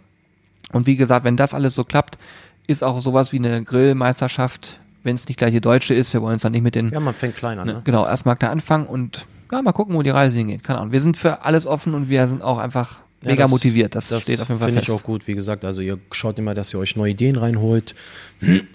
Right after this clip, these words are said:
Speaker 2: Sei es jetzt von außen oder halt intern zum Beispiel, wenn Carsten irgendwie was vorschlägt oder so. Das finde ich halt immer gut. Ihr, äh, bleibt nicht an einem Punkt stehen und ihr weitet halt, ihr erweitert halt immer euren Horizont, ne?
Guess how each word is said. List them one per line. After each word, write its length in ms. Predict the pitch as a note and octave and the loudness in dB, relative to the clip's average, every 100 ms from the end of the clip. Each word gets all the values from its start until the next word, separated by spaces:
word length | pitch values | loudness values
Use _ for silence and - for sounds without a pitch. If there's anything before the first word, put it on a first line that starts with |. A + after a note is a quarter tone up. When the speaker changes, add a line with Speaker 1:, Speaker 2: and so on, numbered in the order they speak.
| G#3 F#3 A2 - - - | 6 6 2 -6 -12 -4
Speaker 2:
Sei 140 | G#2 | -2
es 120 | G2+ | 0
jetzt 180 | G2+ - | -4 -4
von 200 | - G2 | -4 0
außen 360 | A2 C3 - G#2+ | 2 2 2 0
oder 180 | G#2+ G2+ | 0 0
halt 140 | G#2 | 0
intern 360 | G2+ - B2 A#2+ | -2 -2 -2 -2
zum 140 | A2+ | -2
Beispiel, 280 | A2 - G#2 | -2 -4 -4
wenn 180 | G2+ F#2+ - | -4 -4 -6
Carsten 340 | - A#2 - | 2 2 2
irgendwie 220 | G#2 G#2 G2+ | 2 2 2
was 140 | - | -2
vorschlägt 520 | - G#2+ - G#2+ G#2 | 0 -2 0 -2 0
oder 200 | G2+ G2 | 0 0
so. 140 | G2 F#2+ | 0 -2
Das 200 | F#2+ - | -4 -2
finde 140 | G2+ | -4
ich 80 | G2 | -4
halt 100 | F#2+ | -4
immer 120 | G2 | -4
gut. 200 | G2 G#2 - - - - - - - - | -4 -12 -14 -20 -18 -18 -18 -20 -18 -4
Ihr, 460 | G#2 F#2+ F2+ E2+ - | 0 2 2 -2 -6
äh, 60 | - - - - - E3 | -8 -10 -12 -18 -14 0
bleibt 200 | G#2+ - | 2 2
nicht 140 | G#2 | 2
an 100 | F#2+ | 4
einem 120 | G#2+ | 2
Punkt 240 | G#2 A2 G2 | 2 -2 0
stehen 260 | - A#2+ | 2 4
und 200 | A2+ G#2 | 4 0
ihr 140 | F#2+ G2+ | 0 0
weitet 240 | G#2+ G2+ | 0 0
halt, 220 | G#2+ - - | -2 -4 -4
ihr 160 | G2+ G2 G2 - | 0 0 -2 -6
erweitert 360 | G2 G2 G#2+ G2+ | -6 -2 0 0
halt 120 | G#2 | 0
immer 180 | G#2 G#2 | 0 -2
euren 280 | G2+ G2+ F#2+ | 0 -2 -2
Horizont, 440 | G2+ F#2+ - A2 | -4 -4 -4 -6
ne? 180 | G2 B2+ | -6 -8